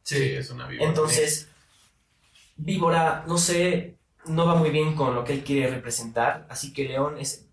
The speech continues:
Speaker 3: e-, esencial, porque lo que él representa con el león es el bien. Tú, el león es un símbolo de valentía,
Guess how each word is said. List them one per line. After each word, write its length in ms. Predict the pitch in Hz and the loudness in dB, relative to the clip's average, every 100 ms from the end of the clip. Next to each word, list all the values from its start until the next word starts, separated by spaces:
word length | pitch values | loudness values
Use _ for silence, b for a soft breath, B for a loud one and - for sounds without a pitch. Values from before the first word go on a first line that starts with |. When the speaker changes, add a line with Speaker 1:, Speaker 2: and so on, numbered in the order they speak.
| _ | _
Speaker 3:
e-, 120 | 131 | -8
esencial, 440 | - 156 156 214 - | -6 -6 -4 -4 -4
porque 200 | 139 156 | -6 -6
lo 100 | 151 | -4
que 100 | 208 220 | 0 0
él 60 | - | 0
representa 580 | 139 139 139 143 160 - | -8 -8 -6 -6 -6 -6
con 140 | 120 120 | -10 -8
el 80 | |
león 380 | 113 117 127 139 _ | -4 -2 -4 -10 _
es 400 | 127 135 - - | -12 -10 -10 -12
el 120 | 117 | -8
bien. 380 | 131 143 117 - _ _ _ _ _ _ b b _ | -2 0 -2 -8 _ _ _ _ _ _ b b _
Tú, 280 | 170 190 - | 0 2 2
el 120 | 160 | 2
león 180 | 180 190 | 4 4
es 120 | 170 | 4
un 120 | 170 | 2
símbolo 360 | 170 175 160 139 | 2 2 2 2
de 60 | 123 | 2
valentía, 800 | 117 117 - 143 123 110 - | 2 0 -4 -4 -2 -4 -10